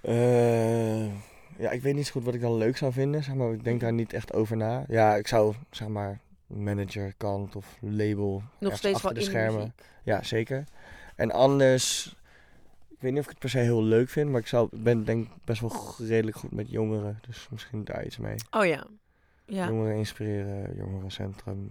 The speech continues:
Speaker 1: jongerenwerk, weet ik.
Speaker 2: Nega was, eh, mijn tourmanager en die, eh, werkte
Speaker 1: Ja.
Speaker 2: in een huis in Almere en daar, ehm, begeleidde hij ook jongeren die daar dan, eh,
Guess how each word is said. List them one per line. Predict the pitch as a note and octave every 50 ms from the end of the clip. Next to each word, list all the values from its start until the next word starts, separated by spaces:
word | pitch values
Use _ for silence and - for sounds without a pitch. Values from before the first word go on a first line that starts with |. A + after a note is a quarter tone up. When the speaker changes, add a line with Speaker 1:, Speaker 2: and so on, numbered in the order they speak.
| G#2 G#2
Speaker 1:
jongerenwerk, | G#2 G2+ G2 G2 F#2+ F#2+ F#2+ F#2+ F#2+ F#2+ - - - - -
weet | - -
ik. | F#3+ F#3+
Speaker 2:
Nega | G#3+ A#3+ A#3 G#3 G3+
was, | F#3+ F#3+ F#3 - G3+
eh, | G3 G3 F#3+ F#3+ F#3+ -
mijn | - F#3 F3 F3
tourmanager | - A3+ A3 G3+ F#3 F3+ F3 E3+ F3 E3 F3 F3+
en | - - E3+ F3
die, | F3 F#3 F#3 F#3 F3+ F3
eh, | F3+ F3+ - - E3+
werkte | F3+ F3+ F#3 - - A#2+
Speaker 1:
Ja. | B2+ C3+ A#2+
Speaker 2:
in | - E3+
een | E3+
huis | F3+ F#3 G3 F#3+ F#3+
in | F#3+ F#3
Almere | F3 F3+ F3+ F#3 F#3 F#3 F#3+ F#3 F3 E3+
en | F3 F3 E3+ E3+
daar, | E3+ E3 E3 E3+ F3
ehm, | F3 E3+ E3 E3+ E3+ E3+ E3+ E3+ E3+ F3 - _ _ _ _ _ _ _ _ _ _ _ - - -
begeleidde | - - - F#3 F3 F3 G3 F#3+
hij | E3 E3 D#3+ D#3+ -
ook | D#3 D3 -
jongeren | - E3+ E3+ E3 E3 E3
die | D#3+ D#3+
daar | D#3+ E3 D#3+ D#3+
dan, | E3 E3 E3 E3+ E3+ E3 _ _ _ _ - _ _ _ _ -
eh, | G3+